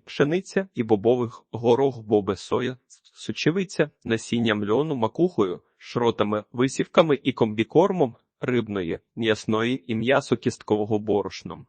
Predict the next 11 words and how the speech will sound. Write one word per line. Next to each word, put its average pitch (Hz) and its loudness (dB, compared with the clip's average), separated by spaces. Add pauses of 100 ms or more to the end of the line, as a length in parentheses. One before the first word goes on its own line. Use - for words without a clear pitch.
Комбікорм 151 6
можна 113 2
використовувати 120 0
будь-який, 107 -2 (240)
за 185 4
винятком 156 2
пташиного. 113 0
Годування 123 2
комбікормом 120 2
корисно 110 2
тим, 214 0